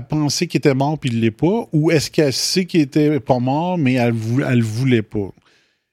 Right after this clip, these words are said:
Qu'est-ce qui pourrait faire que Cersei le voulait pas ? Je, j'aurais pu aller chercher la scène, OK ? Cersei, à un moment donné, elle explique à Ned Stark, quand elle va le menacer, puis qu'elle dit, «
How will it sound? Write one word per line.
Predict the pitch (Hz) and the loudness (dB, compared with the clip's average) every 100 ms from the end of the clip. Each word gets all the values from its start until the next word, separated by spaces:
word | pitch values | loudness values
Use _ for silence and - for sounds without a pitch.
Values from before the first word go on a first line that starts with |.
| _ - | _ -2
Qu'est-ce | 220 - | 0 0
qui | - | 0
pourrait | 165 139 | 2 2
faire | - 165 | 0 -2
que | 160 | -2
Cersei | 139 - 127 110 156 | -2 0 0 0 2
le | 139 | 2
voulait | 117 117 107 | 2 0 -2
pas ? | - 120 165 247 - - - | 0 0 0 -2 -6 -10 -12
Je, | 110 101 117 113 113 | -8 0 2 2 0
j'aurais | 123 117 113 | 0 -2 -2
pu | 143 | -2
aller | 135 | -2
chercher | - - 147 | -4 -4 -2
la | 135 | 0
scène, | 104 - 131 233 214 110 - _ - | -2 -2 -2 -2 -2 -4 -6 _ -14
OK ? | 98 147 202 254 _ _ _ _ _ _ _ | -4 -2 -2 -6 _ _ _ _ _ _ _
Cersei, | - 143 127 - 190 | 2 2 2 2 0
à | |
un | 175 | 2
moment | 135 127 | 0 0
donné, | 120 147 175 | 0 0 0
elle | 120 | 0
explique | 117 - - 151 | -2 -2 -2 0
à | 131 | 0
Ned | 113 110 | 0 -2
Stark, | - - 120 160 - - - _ _ - | -4 -4 -4 -4 -12 -20 -20 _ _ -4
quand | 123 | -2
elle | 131 107 | 0 0
va | 120 | 0
le | 120 | 0
menacer, | 120 120 117 101 - 156 | 0 0 0 -4 -2 -4
puis | - | 0
qu'elle | 123 110 | 0 0
dit, « | 98 98 120 131 | -4 -6 -4 -4